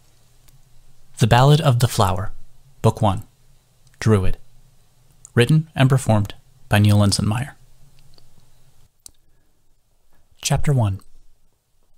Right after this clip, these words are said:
The morning came, as it had yesterday, and the day before that, all the way back for twenty-two years. The light from the sun was weaker than usual, bright summer yellow turning to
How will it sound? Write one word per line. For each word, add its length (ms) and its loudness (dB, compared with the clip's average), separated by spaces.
The 100 0
morning 300 2
came, 400 -6
as 100 -2
it 100 -6
had 220 -2
yesterday, 580 -8
and 300 -2
the 160 -4
day 100 -2
before 360 -6
that, 220 -4
all 160 2
the 80 0
way 140 0
back 460 -6
for 180 -10
twenty-two 680 -2
years. 540 -10
The 100 -2
light 380 -2
from 180 -4
the 80 0
sun 240 0
was 100 -2
weaker 280 -2
than 160 0
usual, 320 -4
bright 360 -2
summer 320 -2
yellow 360 0
turning 400 0
to 120 -6